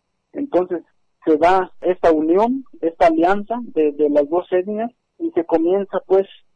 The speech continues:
la defensa del territorio por los despojos y por todo eso, que, pues, se ha sufrido mucho de eso. Hasta la fecha seguimos en eso. Primeramente Dios,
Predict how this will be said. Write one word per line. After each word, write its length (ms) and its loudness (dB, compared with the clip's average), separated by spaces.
la 120 2
defensa 460 0
del 100 -4
territorio 600 0
por 200 -6
los 180 -4
despojos 600 -4
y 100 -6
por 300 -10
todo 240 -2
eso, 280 -6
que, 340 2
pues, 240 0
se 80 0
ha 60 2
sufrido 400 0
mucho 400 -2
de 220 2
eso. 220 -8
Hasta 240 2
la 160 4
fecha 320 2
seguimos 460 0
en 160 0
eso. 300 -2
Primeramente 680 2
Dios, 200 4